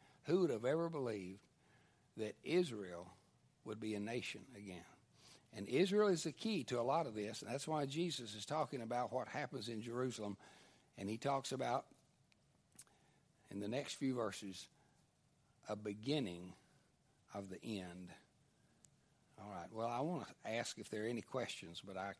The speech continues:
can't because we need to go. But, uh, by the way, if you have some questions that you would like for us to try to deal with,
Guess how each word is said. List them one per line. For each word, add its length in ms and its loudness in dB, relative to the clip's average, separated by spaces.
can't 300 -6
because 320 -8
we 160 -4
need 220 -6
to 80 -10
go. 280 -6
But, 200 -4
uh, 280 -2
by 120 6
the 60 4
way, 200 8
if 220 2
you 140 8
have 300 6
some 260 -4
questions 640 -2
that 200 -2
you 160 8
would 160 2
like 360 2
for 200 2
us 120 0
to 80 -8
try 280 4
to 80 2
deal 280 4
with, 260 2